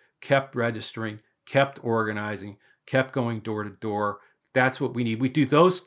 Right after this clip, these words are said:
two things. We execute in government, and we, we go after the four or five places, uh, that, I mean, and more, but we, we decide today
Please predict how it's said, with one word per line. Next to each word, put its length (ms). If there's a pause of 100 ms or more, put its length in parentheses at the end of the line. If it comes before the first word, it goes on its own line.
(220)
two 160
things. 380
We 240
execute 680 (540)
in 160
government, 540 (800)
and 340
we, 380 (180)
we 220
go 500
after 460
the 140
four 520
or 60
five 720
places, 800 (520)
uh, 320 (140)
that, 280
I 80
mean, 280
and 160
more, 500
but 220 (240)
we, 340
we 200
decide 600
today 720